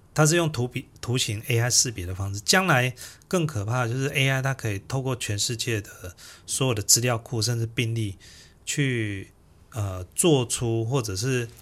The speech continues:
去，呃，推演。你可能譬如说，你现在，假设说你现在是三十岁，它可以告诉你说，以你的状况跟全世界的案例比例起来，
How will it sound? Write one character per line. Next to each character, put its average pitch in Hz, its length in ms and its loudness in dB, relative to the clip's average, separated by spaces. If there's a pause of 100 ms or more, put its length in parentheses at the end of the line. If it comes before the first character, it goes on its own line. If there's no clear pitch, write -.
(220)
去， 127 380 0 (460)
呃， 113 160 0
推 139 340 0
演。 98 240 -2
你 131 80 -4
可 - 160 -4
能 95 160 -6
譬 131 120 -4
如 117 80 0
说， 110 220 -2
你 104 100 -4
现 131 160 0
在， 131 80 0
假 110 160 -2
设 113 80 0
说 113 120 -4
你 101 100 -4
现 101 100 -4
在 117 80 -2
是 117 120 0
三 104 200 0
十 95 60 -6
岁， 95 260 -4 (380)
它 - 100 -4
可 - 140 0
以 113 40 2
告 123 140 0
诉 113 200 -2
你 92 120 -6
说， 107 240 -4
以 151 140 -2
你 123 140 0
的 107 100 0
状 127 300 -2
况 123 180 0
跟 123 140 -2
全 110 160 -2
世 123 120 -2
界 131 160 0
的 107 200 -2
案 117 260 -2 (100)
例 123 160 -6
比 107 220 -6
例 113 140 -4
起 104 160 -6
来， 87 80 -14